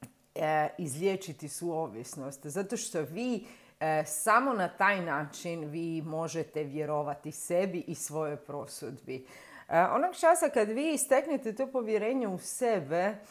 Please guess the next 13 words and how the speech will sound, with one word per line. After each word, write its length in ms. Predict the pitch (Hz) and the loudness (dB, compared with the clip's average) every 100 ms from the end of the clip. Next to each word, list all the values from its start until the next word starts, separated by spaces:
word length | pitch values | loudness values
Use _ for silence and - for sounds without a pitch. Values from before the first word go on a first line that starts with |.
| - - - | -20 -20 -12
vi 240 | 175 233 | -4 0
se, 420 | 247 - 208 175 180 - 139 - | 0 4 6 6 4 -8 -18 -8
e, 280 | 151 160 160 151 127 _ _ _ _ _ - _ - - _ | -2 -2 -2 -6 -14 _ _ _ _ _ -20 _ -20 -20 _
vi 100 | 240 | -8
se 120 | 262 277 | -4 -2
prestanete 600 | 240 254 269 247 185 170 | 4 4 2 -2 -4 -4
plašiti. 840 | - 185 196 160 - 143 - 139 160 - | -6 0 0 0 -6 -14 -10 -8 -8 -12
Vi 200 | 165 202 | -10 -8
se 160 | 233 226 | -4 -4
prestanete 640 | - 214 254 247 190 185 | 0 0 0 -2 -4 -4
plašiti 640 | 180 185 233 247 220 208 185 | -2 2 2 0 -6 -4 -4
i, 200 | 202 190 - - - - | -2 -2 -4 -16 -14 6
e, 360 | 180 180 175 | 10 12 10